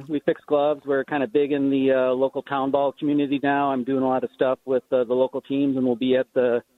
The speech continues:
Class B and C state tournament in Dundas coming up, uh, in August. And also kind of big news for us is that, uh, you know, I'm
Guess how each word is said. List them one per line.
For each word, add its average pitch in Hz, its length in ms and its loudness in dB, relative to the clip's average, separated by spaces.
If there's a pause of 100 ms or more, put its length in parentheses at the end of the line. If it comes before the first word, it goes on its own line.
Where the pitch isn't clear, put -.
(420)
Class 143 280 0 (100)
B 143 140 0
and 139 160 -2
C 139 220 -2
state 139 240 0
tournament 143 560 0
in 117 180 -2
Dundas 143 360 0 (100)
coming 131 260 -2
up, 139 200 -2 (160)
uh, 123 340 0
in 120 180 -2
August. 143 460 -2 (760)
And 123 180 -2
also 135 540 0
kind 139 140 -2
of 117 100 -6
big 139 160 -2
news 143 300 0
for 131 180 0
us 143 220 -2
is 110 180 -10
that, 120 320 0
uh, 120 480 0 (540)
you 127 80 -6
know, 127 60 0
I'm 117 180 -2